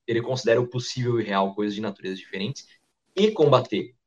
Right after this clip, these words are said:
Então ele pega coisas da mesma natureza pra combater. Ele, ele, por exemplo, a gente não vive, ah, o tempo e o espaço ao mesmo tempo, mas eu não vou combater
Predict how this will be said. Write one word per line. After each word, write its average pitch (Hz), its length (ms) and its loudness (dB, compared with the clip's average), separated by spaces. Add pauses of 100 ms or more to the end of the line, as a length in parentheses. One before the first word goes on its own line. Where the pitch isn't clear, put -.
(240)
Então 151 240 8
ele 160 120 6
pega 147 420 2
coisas 143 540 4
da 127 120 2
mesma 160 320 4
natureza 131 460 0
pra 127 180 -6
combater. 127 420 -4 (420)
Ele, 127 640 -2 (180)
ele, 117 160 -2
por 127 200 2
exemplo, 117 340 0
a 107 60 2
gente 117 260 -4
não 143 200 2
vive, 127 600 -2 (300)
ah, 110 180 -4
o 127 120 -6
tempo 127 360 2
e 131 80 0
o 120 60 -2
espaço 113 480 -2
ao 120 60 -2
mesmo 120 240 -2
tempo, 120 320 -2 (340)
mas 127 180 4
eu 147 60 6
não 151 120 6
vou 160 480 4
combater 131 840 4